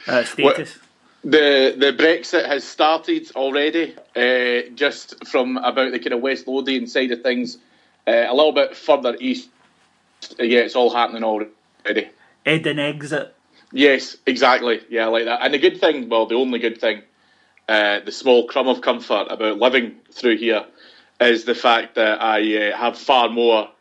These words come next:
Speaker 2: Hibs and Hearts acquaintances now than when I lived in Glasgow.
Speaker 1: Mm.
Speaker 2: Um, and so the, the exit has been fun, been very joyful. Uh, I put up a post on social media earlier on, I don't know if you saw it or not, um, that Hibs,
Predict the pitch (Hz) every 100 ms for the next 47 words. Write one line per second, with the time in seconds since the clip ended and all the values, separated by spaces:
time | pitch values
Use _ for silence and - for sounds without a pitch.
0 | _ _ _ - 139 131 107 127 110 120
1 | 113 117 110 - 123 120 123 120 117 120
2 | 113 107 110 110 113 107 101 113 117 123
3 | - 135 139 117 - 123 123 113 113 107
4 | - 151 170 185 180 175 170 170 - 160
5 | 165 - 139 139 139 123 165 175 - -
6 | 131 131 131 123 135 143 - 156 - _
7 | _ _ _ 120 123 123 123 123 127 120
8 | 156 131 127 131 123 135 139 - 120 139
9 | 123 123 120 120 117 113 120 120 117 113
10 | 113 107 110 - 123 117 120 120 - _
11 | _ _ - 113 113 113 113 113 120 110
12 | 120 113 113 - - 139 131 123 - -